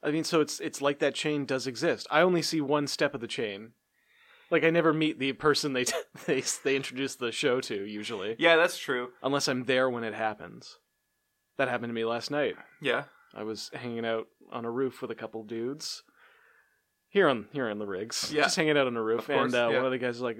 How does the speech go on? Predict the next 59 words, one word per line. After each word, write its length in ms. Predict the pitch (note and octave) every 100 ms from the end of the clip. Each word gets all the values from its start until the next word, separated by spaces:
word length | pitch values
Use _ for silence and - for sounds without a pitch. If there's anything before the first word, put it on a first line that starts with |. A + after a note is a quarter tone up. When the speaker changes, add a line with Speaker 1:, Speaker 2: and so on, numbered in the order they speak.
| A#2
Speaker 1:
"This 160 | C#3
guy's 180 | - D3
got 140 | C3 C3+
a 60 |
podcast. 520 | C#3 D#3+ D#3 A#2+ G2
It's 100 | G2+
called 200 | - A2
Podcast 340 | A2 A2 G#2+ A#2
versus 220 | B2 C3+
Podcast." 560 | E3+ F3+ - G2 G2 -
And 80 |
he 60 | G2
gave 80 | G#2+
me 80 | G#2
a 20 |
little 200 | G2 G2+
hug. 280 | G#2 A#2 - _ _
That 80 | -
was 100 | A2+
nice. 300 | G#2 B2 - _ - -
Speaker 2:
<laughs> 60 | D#3 - C#3+ - - - F#3 -
He 80 | A#2+
Speaker 1:
And, 100 | A#3+
Speaker 2:
gave 220 | C#4 D#4+
Speaker 1:
uh, 20 |
Speaker 2:
you 140 | -
a 80 | F3+
hug? 400 | F#3 C#4+ G#3+ G3
Speaker 1:
But 100 | E3
I, 80 | D#3
yeah, 360 | E3+ E3+ D3+ A2+
and 100 | C3
I 80 | E3
just 300 | C#3+ F3 -
met 160 | C#3+ -
this 140 | B2+
other 160 | A#2+ G#2+
<laughs> 0 |
person, 460 | B2 A#2 - D3+
so 140 | C#3 D3+
it 40 |
was 100 | C3+
kind 340 | - D#3+ D#3+ D3
of 60 |
like, 200 | C3 B2
"Ah, 280 | C#3 D#3 C#3
uh, 580 | B2+ B2+ C#3 C3+ A#2+ A#2 A2+
yeah, 160 | C#3+
I 300 | C#3+ B2+ C3
don't 100 | C#3
really 180 | D#3+ D#3+
wanna, 360 | D3+ D3 C#3 C3 _ _ - _ _
don't 160 | D3
wanna 260 | D3 D3 D3
hype 300 | C#3+ F3 E3+
myself 540 | D#3 D#3 - D#3+ D3
here. 320 | - C3 B2+ B2+
Thank 320 | D3+ D3 D3
you." 260 | B2 A#2+